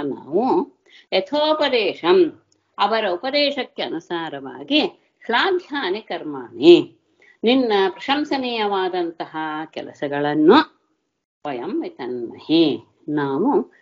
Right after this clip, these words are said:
ಎಲ್ಲ ಕಡೆಯೂ ಸಹ ವರ್ಣಿಸ್-, ಎಲ್ಲ ಕಡೆಯೂ ಸಹ ವಿಸ್ತಾರವಾಗಿ ತಿಳಿಸ್ತೇವೆ. ಅಂದ್ರೆ ಉದಾರವಾದಂತಹ, ಕೀರ್ತಿಯುಳ್ಳಂತಹ, ಹರಿಯ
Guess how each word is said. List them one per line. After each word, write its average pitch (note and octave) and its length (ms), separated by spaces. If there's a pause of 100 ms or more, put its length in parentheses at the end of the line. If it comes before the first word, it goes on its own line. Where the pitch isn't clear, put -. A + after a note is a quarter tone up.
(140)
ಎಲ್ಲ C#3+ 260
ಕಡೆಯೂ A#2 440
ಸಹ - 260 (880)
ವರ್ಣಿಸ್-, C#3+ 460
ಎಲ್ಲ G#3 240
ಕಡೆಯೂ C#3+ 300
ಸಹ - 220 (380)
ವಿಸ್ತಾರವಾಗಿ D#3+ 680
ತಿಳಿಸ್ತೇವೆ. - 1080 (1900)
ಅಂದ್ರೆ G#3+ 200
ಉದಾರವಾದಂತಹ, G3 1120 (300)
ಕೀರ್ತಿಯುಳ್ಳಂತಹ, F3 1000 (400)
ಹರಿಯ G3 640